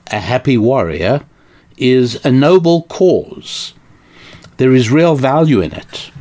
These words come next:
And I always point out that this is not, um, just a phrase that I made up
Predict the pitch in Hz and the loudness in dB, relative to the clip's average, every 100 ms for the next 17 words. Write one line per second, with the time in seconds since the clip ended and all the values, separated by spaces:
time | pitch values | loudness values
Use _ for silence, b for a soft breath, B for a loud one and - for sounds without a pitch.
0 | B B B B B B 117 120 120 139 | B B B B B B -4 -4 -2 0
1 | 165 208 180 - 165 147 147 135 131 113 | 2 2 0 -2 0 0 0 0 -2 -2
2 | 139 131 - 131 175 190 190 - - - | 0 0 0 2 2 0 -2 -10 -10 -6
3 | 113 107 117 120 120 - 127 107 - - | -4 -2 -2 0 0 -2 -4 -4 -6 -2
4 | 123 120 110 95 85 101 101 113 113 107 | 0 0 0 -2 -2 -2 0 0 2 2
5 | 110 110 120 113 - | 2 0 0 -2 -6